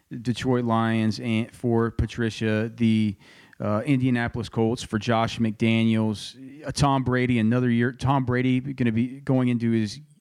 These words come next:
uh, age forty-one year. Rob Gronkowski acting like it's not a hundred percent locked that he'll be back next season.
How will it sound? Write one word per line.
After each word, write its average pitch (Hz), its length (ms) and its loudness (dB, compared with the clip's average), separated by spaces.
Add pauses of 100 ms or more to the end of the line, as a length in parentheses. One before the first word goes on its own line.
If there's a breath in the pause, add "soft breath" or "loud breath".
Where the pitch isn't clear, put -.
uh, 107 180 -4
age 127 460 0
forty-one 120 1160 0 (380 soft breath)
year. 120 840 2
Rob 123 440 0
Gronkowski 120 1000 -2 (480 soft breath)
acting 127 420 0
like 120 220 0
it's 117 180 -6
not 131 360 2
a 110 140 0
hundred 135 300 2
percent 123 400 -4
locked 110 360 0
that 107 140 -4
he'll 127 180 0
be 113 140 2
back 120 420 -2 (680 soft breath)
next 131 460 2
season. 98 840 -2